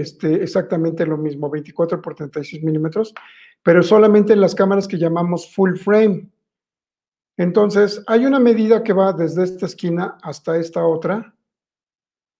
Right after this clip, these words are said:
esta diagonal. ¿Cuánto mide? ¿Cuánto mide? Ojo, el sensor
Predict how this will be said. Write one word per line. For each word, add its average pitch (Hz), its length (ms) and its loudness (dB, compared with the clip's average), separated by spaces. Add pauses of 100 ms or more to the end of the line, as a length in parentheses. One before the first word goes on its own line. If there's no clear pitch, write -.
(200)
esta 165 280 0
diagonal. 160 760 0 (340)
¿Cuánto 185 380 0
mide? 175 580 -2 (2000)
¿Cuánto 185 360 -2
mide? 175 540 -2 (460)
Ojo, 180 400 2 (720)
el 160 160 -4
sensor 190 680 0